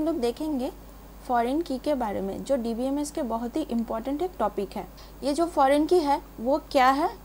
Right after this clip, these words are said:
वो हम लोग पहले video में देख चुके हैं। अभी हम लोग देखेंगे फॉरेन की कहाँ यूज़ होता है,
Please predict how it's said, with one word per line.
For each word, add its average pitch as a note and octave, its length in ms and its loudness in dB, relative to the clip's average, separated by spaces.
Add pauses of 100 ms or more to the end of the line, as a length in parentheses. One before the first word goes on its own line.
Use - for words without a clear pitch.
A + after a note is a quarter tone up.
(260)
वो C4+ 100 4
हम C#4 240 2
लोग D#4 200 0
पहले B3+ 260 4
video B3 260 2
में D4+ 200 2
देख A#3 220 0
चुके A3 200 -2
हैं। G3+ 220 -4 (560)
अभी C#4+ 160 6
हम E4+ 180 6
लोग D#4+ 160 4
देखेंगे D4 440 4
फॉरेन B3 380 0
की D4 140 -4
कहाँ B3 300 0
यूज़ C4+ 340 0
होता D4 220 2
है, C#4 160 0